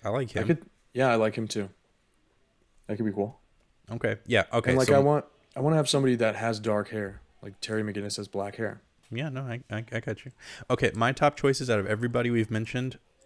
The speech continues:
Speaker 1: are gonna
Speaker 2: Mm-hmm.
Speaker 1: be Steven Yeun or Joe Keery.
Speaker 2: Okay. Okay. Uh, Timothée Chalamet is
Speaker 1: Mm.
Speaker 2: also on this list.
Speaker 1: Nah, I'm good.
Speaker 2: <laughs>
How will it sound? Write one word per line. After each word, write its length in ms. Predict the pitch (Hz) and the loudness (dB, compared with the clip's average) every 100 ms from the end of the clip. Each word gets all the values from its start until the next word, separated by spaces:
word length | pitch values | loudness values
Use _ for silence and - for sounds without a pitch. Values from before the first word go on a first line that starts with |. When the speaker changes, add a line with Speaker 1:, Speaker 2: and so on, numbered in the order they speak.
| _ | _
Speaker 1:
are 80 | 98 | -4
gonna 160 | 101 98 | -2 -2
Speaker 2:
Mm-hmm. 60 | |
Speaker 1:
be 320 | 90 90 85 - _ _ _ | -2 -2 -2 -8 _ _ _
Steven 380 | - 120 123 147 | -4 0 2 2
Yeun 340 | 123 107 123 - _ _ _ _ _ _ | 0 0 -4 -10 _ _ _ _ _ _
or 220 | 104 95 87 | 0 2 2
Joe 320 | 82 95 92 | -2 -2 -2
Keery. 340 | - 85 80 - _ _ _ _ _ _ | -4 -6 -6 -12 _ _ _ _ _ _
Speaker 2:
Okay. 280 | 110 120 131 - _ _ _ _ _ _ _ _ _ _ _ - | -10 -6 -6 -8 _ _ _ _ _ _ _ _ _ _ _ -12
Okay. 260 | 131 190 196 _ _ | -4 -4 -6 _ _
Uh, 60 | 139 - | -14 -6
Timothée 500 | - 135 123 - 127 | -2 0 0 0 0
Chalamet 640 | 113 - 107 104 98 110 - _ | 2 2 4 2 0 -4 -6 _
is 160 | 101 107 | -6 -4
Speaker 1:
Mm. 80 | |
Speaker 2:
also 220 | 101 101 104 | -2 -4 -4
on 100 | 104 | -6
this 160 | 104 | -6
list. 320 | 117 135 - 107 | -6 -6 -8 -6
Speaker 1:
Nah, 260 | 95 82 | -4 -2
I'm 140 | 85 87 | -4 -4
good. 220 | 85 82 - - - | -6 -6 -10 -14 0
Speaker 2:
<laughs> 120 | 196 | 0